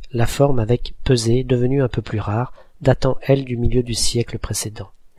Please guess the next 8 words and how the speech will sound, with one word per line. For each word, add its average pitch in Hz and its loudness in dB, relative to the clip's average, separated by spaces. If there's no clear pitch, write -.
Mais 143 4
au 156 4
figuré 139 2
et 139 4
depuis 123 -4
le 117 -4
dix-septième - 0
siècle, - 2